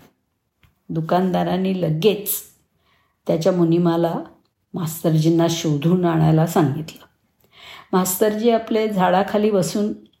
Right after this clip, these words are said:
कोणाशी तरी चर्चा करत होते. मुनीमजी त्यांना मोठ्या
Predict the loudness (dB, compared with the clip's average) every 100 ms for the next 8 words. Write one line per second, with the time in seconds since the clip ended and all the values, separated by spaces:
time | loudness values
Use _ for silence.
0 | _ _ 0 0 2 0 0 -2 -2 0
1 | 0 0 0 0 -2 -6 -10 -12 -14 -20
2 | _ _ _ _ _ -20 -20 -12 0 2
3 | 4 4 2 -2 -4 -4 -10 _ _ _
4 | _ -2 0 2 0 -2 -4